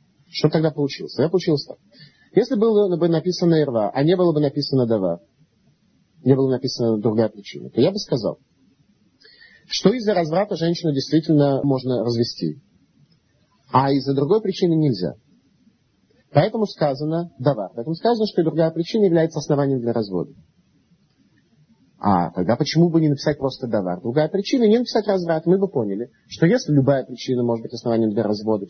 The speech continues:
любая причина негативного поведения женщины может быть, э, являться основанием для развода, так тем более разврат, который является самой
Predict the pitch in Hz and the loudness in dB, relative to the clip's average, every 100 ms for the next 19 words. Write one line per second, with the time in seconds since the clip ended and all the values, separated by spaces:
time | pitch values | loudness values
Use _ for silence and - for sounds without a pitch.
0 | - 139 139 135 143 135 123 123 135 123 | -4 -2 -2 -4 -2 0 2 -2 0 0
1 | 117 107 104 104 101 110 - 107 98 95 | 0 -2 0 0 0 -2 -2 -4 -4 -4
2 | 85 101 101 104 104 - 110 101 98 98 | -2 0 2 2 0 -4 -4 -2 -2 -2
3 | 95 85 80 - - - 131 165 170 214 | -4 -6 -10 -10 -16 -4 0 4 4 2
4 | 208 202 196 247 135 131 123 123 131 131 | 0 0 0 -2 -4 -4 -2 0 0 -2
5 | 135 208 247 151 104 | -4 -4 -2 -4 -4